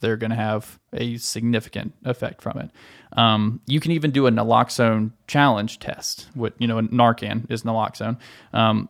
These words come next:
it can be performed before someone initiates naltrexone to ensure that the patient is no longer physically dependent on it. So we'll get more to, to naltrexone in a second, but I just thought that was interesting that they can, you know,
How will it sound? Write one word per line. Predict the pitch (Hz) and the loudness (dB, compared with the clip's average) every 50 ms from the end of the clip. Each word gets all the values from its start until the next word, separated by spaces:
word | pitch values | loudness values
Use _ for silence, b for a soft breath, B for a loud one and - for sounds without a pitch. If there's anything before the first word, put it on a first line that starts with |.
| _ - | _ -2
it | 135 135 - | 0 2 2
can | 151 127 | 2 4
be | 131 127 | 4 2
performed | - - 123 113 - 117 113 113 113 110 110 110 - - - | 2 2 0 0 0 2 4 4 4 4 2 0 -2 -6 -6
before | - 117 - - 143 143 135 | -6 -4 0 2 4 4 4
someone | - - 127 113 110 110 107 | 4 4 2 2 2 2 4
initiates | 107 120 127 123 - 127 113 107 - - | 4 4 4 4 4 2 2 2 2 0
naltrexone | 113 107 107 - - - 107 107 - - 113 110 107 107 107 107 b b b b b b b _ | 0 0 0 0 0 0 0 0 0 -2 -2 0 0 0 0 -2 b b b b b b b _
to | - 123 120 | 0 2 2
ensure | 113 113 - - 131 123 117 | 2 2 2 2 4 4 4
that | 110 104 | 4 2
the | 117 110 | -2 -4
patient | - - 113 113 - - 110 | -2 0 -2 0 0 0 -2
is | 107 110 | 0 0
no | 117 113 110 | 2 2 2
longer | 107 110 110 110 107 107 113 | 4 4 2 2 2 -2 -4
physically | - - 123 107 113 - 110 104 | -4 -2 -2 -2 -2 -2 -4 -4
dependent | 107 104 - - - 131 120 117 110 101 107 - - - _ _ _ - | -4 -6 -6 -4 0 2 2 2 0 -2 -4 -8 -12 -18 _ _ _ -2
on | 110 117 110 98 | -2 0 -2 -2
it. | - - - - | -4 -8 -8 -6
So | - 113 | -4 0
we'll | 120 | 2
get | 120 120 - | 2 2 2
more | 113 113 113 | 2 0 0
to, | 113 113 113 113 113 - - - _ - | 0 0 0 0 0 -2 -4 -12 _ -6
to | - 127 117 113 | -2 0 0 2
naltrexone | 113 110 107 - - 120 110 - - 113 110 110 | 2 0 0 0 2 0 0 0 0 -2 -2 0
in | 107 | -2
a | 113 | -2
second, | - - 110 107 - - 95 113 B B B B B B B _ | 0 0 0 0 -2 -4 -6 -6 B B B B B B B _
but | 113 113 | 2 2
I | 110 | 2
just | - - | 0 -2
thought | - 107 107 | -6 -4 -2
that | 117 113 | -2 -2
was | 110 104 | -2 -2
interesting | 107 107 110 - - 113 110 107 | -2 -4 -4 -2 -2 0 0 0
that | 110 | 0
they | 107 104 107 | -2 -2 -2
can, | - - 113 110 107 107 - | -2 -2 0 0 0 -2 -2
you | - 117 110 | -2 -2 -2
know, | 107 104 107 | -2 -2 -4